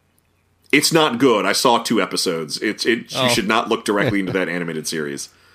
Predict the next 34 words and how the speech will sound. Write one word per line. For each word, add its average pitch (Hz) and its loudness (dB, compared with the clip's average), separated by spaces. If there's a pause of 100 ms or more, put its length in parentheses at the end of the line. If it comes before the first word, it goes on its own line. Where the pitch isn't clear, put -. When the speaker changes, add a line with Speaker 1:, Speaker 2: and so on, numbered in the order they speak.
(760)
Speaker 2:
And 143 -2
wasn't 240 0
the 175 -6
logo 147 0
for 151 -8
this, 139 -8
like, 127 -6
a 117 -4
smiley 113 -4
face 113 -6
with 104 -10
three 110 -6
eyes? 101 -6 (120)
Speaker 1:
Yeah, 135 6
it - 6
was 113 2
a 117 2
smiley 127 2
face 117 -2
with 117 -10
three 113 2
eyes. 107 0
Uh, 101 2 (760)
I 180 4
also 277 2
think - 0
this 151 2
might 120 0
be 165 0
the 135 -2
origin 127 4
of 110 2
caw-caw, 277 2
caw-caw. 262 0